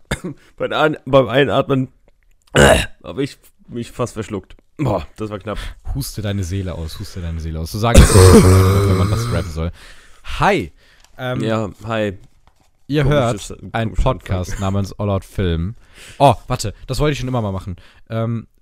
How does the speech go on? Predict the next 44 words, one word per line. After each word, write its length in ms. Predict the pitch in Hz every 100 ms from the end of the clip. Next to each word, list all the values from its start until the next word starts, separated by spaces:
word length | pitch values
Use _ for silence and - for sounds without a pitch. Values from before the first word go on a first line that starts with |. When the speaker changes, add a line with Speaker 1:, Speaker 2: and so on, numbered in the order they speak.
| -
Speaker 2:
du 220 | - 127
guckst 240 | - 175
ja 100 | 156
viel 320 | 143 135 135 -
Fußball. 560 | - 110 - 95 151 - _ _
Das 140 | - 110
ist 40 | 78 80
ja 40 |
Speaker 1:
Ja. 100 | 113
Speaker 2:
eine 180 | - 110
deiner 220 | 107 104
Charaktereigenschaften, 800 | - 92 - 101 98 - 101 101
Fabian. 480 | 104 98 101 110 160 - - - - -
<laughs> 560 | - - - - - -
Spaß. 600 | - - 87 82 - - - - -
Speaker 1:
Ja. 180 | 113 113
Speaker 2:
Tut 180 | - 98
mir 80 | 85
leid. 240 | 87 85 -
Speaker 1:
Mehr, 320 | 113 143 160
mehr 220 | 143 156
Speaker 2:
Äh, 20 |
Speaker 1:
steckt 320 | 170 196 180 -
hinter 220 | 123 113
mir 160 | 95 92
auch 60 |
nicht. 240 | 95 98 110
Ich 100 | -
gucke 200 | 123 127
viel 140 | 120 98
Speaker 2:
nee, 120 | 131 123
Speaker 1:
Fußball 180 | 156 165
Speaker 2:
richtig, 160 | 165
du 80 | 170
bist 160 | 131 113
Speaker 1:
und 140 | 117
Speaker 2:
Fußballer. 420 | - 120 82 87
Speaker 1:
Filme. 160 | 90 - - - - - - - -
Ich 80 | -
bin, 160 | - 117
ich 160 | - 110
bin 120 | -
Fußballer. 680 | 101 - - - 90 92 92 113 _ - -
Ähm, 320 | 98 101 101